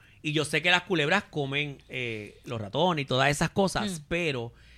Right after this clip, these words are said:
Speaker 1: sí observaba la cara de placer cuando le tiraban el ratón para, y yo decía, "Ok, yo sé que hay que tirarle el ratón, hay que alimentarlo", pues yo eso lo puedo entender, pero era la cara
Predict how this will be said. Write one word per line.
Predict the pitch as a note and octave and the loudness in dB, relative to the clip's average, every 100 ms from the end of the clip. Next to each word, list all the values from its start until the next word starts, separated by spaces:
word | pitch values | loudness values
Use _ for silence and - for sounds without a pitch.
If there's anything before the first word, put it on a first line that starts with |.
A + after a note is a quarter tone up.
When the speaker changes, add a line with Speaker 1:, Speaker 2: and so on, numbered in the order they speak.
| - | -20
Speaker 1:
sí | - D#3+ | -4 0
observaba | D#3 - G3 F3+ G#3 G#3 E3 - - | 0 0 -2 2 2 4 0 -4 -10
la | C#3+ C#3+ C#3+ | -2 0 0
cara | F3+ F#3 F3+ D#3 - | 2 0 2 -2 -4
de | C3+ C#3 | -4 -4
placer | C#3 B2+ - E3 B2+ D3+ - - - _ | -2 -6 -2 -4 -4 -10 -20 -20 -20 _
cuando | - C#3+ C3 | -2 -2 0
le | C3+ B2+ | -4 -4
tiraban | B2 B2+ C3+ D3+ D3+ | -2 0 0 -2 -4
el | - D#3 | -6 -4
ratón | D#3 D#3+ E3 D3+ D3 E3 - - - | -2 -2 -2 -4 -6 -12 -20 -20 -4
para, | C#3 B2+ D3+ | -2 -2 -2
y | C#3+ | -4
yo | C#3+ | -2
decía, | C#3+ D3 D3 A#2+ G#2+ - - | -2 -4 -2 -4 -4 -14 -16
"Ok, | - A#3+ F#3+ C3+ | -2 0 2 2
yo | C#3+ | 0
sé | G3 | -2
que | A#3 | -2
hay | A#3 | -2
que | A3 | -4
tirarle | A#3 A3 A#3 | 0 2 4
el | |
ratón, | A3+ G3 F#3 C4 | 2 2 0 -2
hay | G#3+ | -2
que | F3 | -2
alimentarlo", | F#3 G#3+ A3 B3 C4 - | -2 -4 -4 -8 -8 -4
pues | G3 D#3+ | -2 2
yo | G3+ | 2
eso | B3+ | 2
lo | A3+ | 0
puedo | F3+ F3 | 0 0
entender, | G3+ G3+ F#3+ D3+ C#3 B2+ | 0 -2 -4 -4 -6 -2
pero | D#3+ D3 D3 C#3 B2+ - - - | 2 4 4 0 -4 -14 -20 -6
era | F#3 G#3 | 0 4
la | D#3+ | 2
cara | - B2 G#2+ | 2 -2 -2